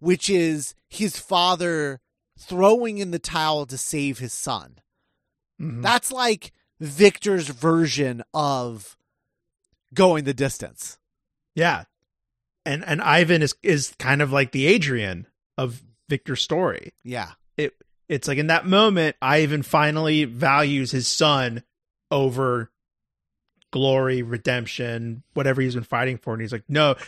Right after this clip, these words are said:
Speaker 2: because through hardship and through the, the crucible of that last fight, he can finally be like, "God, look at him. He's a fucking champion."
Speaker 1: Yeah.
Speaker 2: You know,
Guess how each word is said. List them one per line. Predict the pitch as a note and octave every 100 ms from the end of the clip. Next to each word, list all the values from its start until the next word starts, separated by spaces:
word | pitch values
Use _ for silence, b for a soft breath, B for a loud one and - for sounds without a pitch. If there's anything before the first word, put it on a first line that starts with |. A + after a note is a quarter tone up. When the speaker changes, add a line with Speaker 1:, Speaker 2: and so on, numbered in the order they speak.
| _
Speaker 2:
because | E3+ D3+ C#3 -
through | - D3 D3+ D#3+ D#3 D3 - _ _ _ _ _ _ _ _ -
hardship | C3 D#3 C3+ - G#2+ G#2 - _ -
and | B2
through | - C#3+ B2+
the, | B2+ A#2
the | C3+ B2
crucible | - D#3 - D#3 E3+
of | C3+
that | C3 A#2+
last | B2 A#2 - -
fight, | C3+ C3 A2+ _ _ _ _ -
he | C#3+
can | C#3
finally | C#3+ C#3+
be | D3
like, | A#2+
"God, | - G3+ D3 A2+ -
look | A#3+
at | C4+
him. | B2+ G2+
He's | F3
a | C4+
fucking | D#3+ C#3+ E3+
champion." | - B3 C4 E3 A2 G2 _ _ -
Speaker 1:
Yeah. | G2+ G2
Speaker 2:
You | F4+
know, | F4